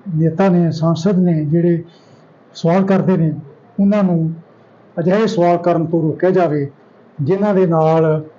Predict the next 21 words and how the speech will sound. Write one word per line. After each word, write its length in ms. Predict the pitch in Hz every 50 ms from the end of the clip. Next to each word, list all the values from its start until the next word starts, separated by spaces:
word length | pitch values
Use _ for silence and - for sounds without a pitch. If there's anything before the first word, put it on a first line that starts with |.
| - - - - - - - - - -
ਪਿਛਲੀ 360 | 185 151 - 180 196 214 202
ਸਰਕਾਰ 520 | - - 170 156 - 175 175 170 170 170
ਤੇ 200 | 139 - - 190
ਹੁਣ 240 | 151 127 156 165 156
ਦੀ 120 | 143 190 175
ਸਰਕਾਰ 520 | - 175 160 175 170 160 156 151 143 135 - - - - - - - - - - - - - - - - - -
ਦੀ 160 | 131 156 180 170
ਛਵੀ 300 | - 175 175 165 190 180
ਨੂੰ 180 | 160 160 170 - - - - - - - - - - - - _ _ - - - -
ਢਾਹ 160 | 185 165 165
ਲੱਗਦੀ 300 | 165 165 160 143 131 151
ਹੋਵੇ। 220 | 147 139 123 117 110 - - - - - - - - - - - - - - - - - - - - - - - - - - - - - - - - - - - - - - - - - - - - - - 139
ਬਹੁਤ 200 | 196 240 233 -
ਸਾਰੀਆਂ 320 | 214 240 247 247 254 233
ਸਮੱਸਿਆਵਾਂ 600 | - - 190 185 180 - - 196 196 202 202 196
ਉੱਭਰ 360 | 208 220 170 175 151 165 196
ਕੇ 160 | 190 196 185
ਸਾਹਮਣੇ 360 | - - 160 175 180 190 185 175
ਆ 100 | 165 156
ਰਹੀਆਂ 200 | 156 156 175 170
ਨੇ। 180 | 160 156 156